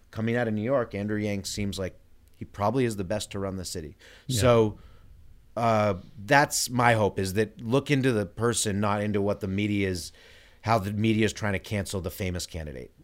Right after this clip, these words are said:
Speaker 2: No, yeah. We know New York's, New York's tabloid media is very, very strong. New York is its own s-, sort of almost country in its own little bubble, New York City is. And I just hope that the establishment media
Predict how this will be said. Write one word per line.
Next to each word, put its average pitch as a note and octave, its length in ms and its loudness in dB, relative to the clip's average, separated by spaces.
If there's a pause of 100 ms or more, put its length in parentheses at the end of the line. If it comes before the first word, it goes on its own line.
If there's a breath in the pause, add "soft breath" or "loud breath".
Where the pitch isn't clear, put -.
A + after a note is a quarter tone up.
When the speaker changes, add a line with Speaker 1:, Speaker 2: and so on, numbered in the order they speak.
Speaker 2:
No, A2 240 2
yeah. F#2+ 160 -2
We A2+ 140 6
know F3 120 10
New E3+ 100 10
York's, F3 280 6
New D3+ 80 8
York's F3 180 4
tabloid D#3 320 4
media B2+ 220 6
is A2+ 100 4
very, A#2 400 2
very A#2 200 2
strong. A2 480 2
New G#2+ 80 6
York B2 280 4
is A2+ 100 2
its G#2 120 0
own A#2+ 220 6
s-, - 280 -2 (560)
sort C3 280 2
of A2+ 100 -4
almost A#2+ 240 2
country C3+ 360 6
in A2+ 80 4
its - 140 0
own A2+ 140 6
little G#2+ 200 4
bubble, G#2+ 440 -2
New B2+ 100 0
York A2+ 160 2
City A#2 220 0
is. C3 280 -4 (140)
And B2 480 0 (500 soft breath)
I A#2+ 80 -2
just B2+ 200 -2
hope C#3 260 -2
that A#2+ 420 0
the A2+ 600 0
establishment A2 680 2
media A#2 500 2